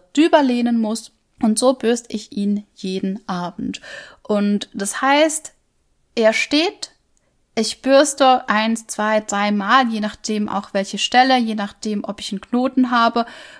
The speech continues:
Und er bekommt dann einen Klick und ein Leckerli. Wir arbeiten mit Schleckpasta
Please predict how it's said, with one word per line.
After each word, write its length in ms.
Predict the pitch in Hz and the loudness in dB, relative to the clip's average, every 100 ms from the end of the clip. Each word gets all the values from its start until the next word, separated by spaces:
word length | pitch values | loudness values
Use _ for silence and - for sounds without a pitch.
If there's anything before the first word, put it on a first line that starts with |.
| _ | _
Und 340 | 214 214 214 - | -2 0 -2 -2
er 120 | 185 | -4
bekommt 460 | 185 - 196 202 | -4 -4 -6 -4
dann 220 | 190 196 - | -2 -4 -4
einen 300 | 185 180 185 | -6 -6 -2
Klick 380 | 294 285 - - _ | 0 0 -2 -20 _
und 380 | 220 220 214 208 | -2 -2 -2 -4
ein 160 | 196 | -4
Leckerli. 560 | 185 170 - 196 - - - - _ | -4 -8 -10 -12 -12 -14 -18 -20 _
Wir 180 | 269 - | 2 4
arbeiten 420 | 262 262 247 214 | 4 2 0 -2
mit 140 | 196 | -2
Schleckpasta 920 | - 226 226 - - - - - 330 | -4 -4 -4 -12 -4 -2 -4 -2 -2